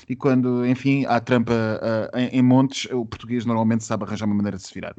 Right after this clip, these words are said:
Agora, quando entramos no campeonato de, do planeamento e de ter coisas pensadas para cenários,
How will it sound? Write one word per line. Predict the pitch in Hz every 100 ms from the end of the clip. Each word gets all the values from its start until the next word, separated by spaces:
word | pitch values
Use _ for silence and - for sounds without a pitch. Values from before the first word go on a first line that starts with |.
| - - - -
Agora, | 156 156 156
quando | 175 175
entramos | 170 160 143
no | 139
campeonato | 147 131 135 139 131
de, | 127 127
do | 120
planeamento | 120 131 127 120 123 120 - -
e | 127 113
de | 117 113 113
ter | 110 127
coisas | 120 123 113 113 101
pensadas | - 117 110 120 113 110
para | - 107
cenários, | - 120 117 113 -